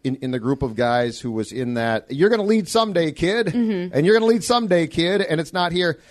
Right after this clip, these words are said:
Speaker 1: And Coyle, um, and this was partially his fault, I'm sure, too, but he sort of shrank then. And because you never had that,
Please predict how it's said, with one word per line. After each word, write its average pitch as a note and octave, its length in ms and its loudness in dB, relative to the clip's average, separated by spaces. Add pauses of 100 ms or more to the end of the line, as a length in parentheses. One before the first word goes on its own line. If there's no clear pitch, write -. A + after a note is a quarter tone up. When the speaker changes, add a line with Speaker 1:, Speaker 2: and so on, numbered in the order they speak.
(220)
Speaker 1:
And D#3 160 -4
Coyle, A3+ 560 0
um, C#3+ 440 -2 (100)
and C3+ 120 -2
this D#3 140 -4
was C#3+ 180 -6
partially C3 500 -2
his - 240 -8
fault, A#2 220 -4
I'm G2+ 100 -6
sure, G2+ 140 -8
too, C3 320 0 (220)
but C3+ 120 0
he E3+ 120 -2
sort E3+ 280 4
of A#2 180 0
shrank A#2+ 580 -6
then. D3 400 -2 (460)
And C3 480 -2
because D#3+ 280 2
you F#3+ 80 -2
never A#3 240 0
had D3+ 300 -2
that, D3+ 200 0